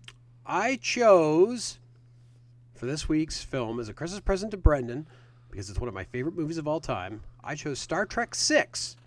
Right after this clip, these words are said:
The Undiscovered Country. Now, to the Star Trek fan listening, you might say, "Jason, you're gonna show Brendan a Star Trek movie? <laughs> Well, what, what are you doing? Why didn't you choose Wrath of Khan? Ricardo Montalban, William Shatner." What, I mean, it's, it's, it's an amazing tale.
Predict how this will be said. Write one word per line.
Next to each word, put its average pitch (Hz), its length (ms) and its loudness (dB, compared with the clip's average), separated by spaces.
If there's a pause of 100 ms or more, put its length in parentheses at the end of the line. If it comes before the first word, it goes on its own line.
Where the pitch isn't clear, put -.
(540)
The 107 180 -12
Undiscovered 135 680 -2
Country. 95 440 -6
Now, 208 380 6 (680)
to 143 80 -6
the 135 80 -2
Star 190 180 8
Trek 170 200 2
fan 160 180 6
listening, 147 320 4
you 147 100 6
might 151 220 0
say, 156 180 -2
"Jason, 147 500 0 (400)
you're 147 100 -2
gonna 196 140 6
show 202 220 6
Brendan 160 360 4
a 113 40 -8
Star 214 360 0
Trek 147 320 -2
movie? 110 400 2
<laughs> - 40 6 (380)
Well, 220 280 6 (720)
what, 277 200 8 (340)
what 170 120 8
are 123 40 0
you 135 100 0
doing? 302 300 12 (600)
Why - 160 4
didn't 156 140 4
you 160 60 4
choose 190 220 0
Wrath 226 240 8
of 262 80 0
Khan? 175 380 8 (300)
Ricardo 156 320 6
Montalban, 147 580 6
William 139 240 2
Shatner." 247 460 2
What, 208 140 0
I - 20 -4
mean, 240 200 -2
it's, 226 200 -4
it's, 151 320 0
it's 147 180 0
an 160 80 0
amazing 139 480 0
tale. 233 260 2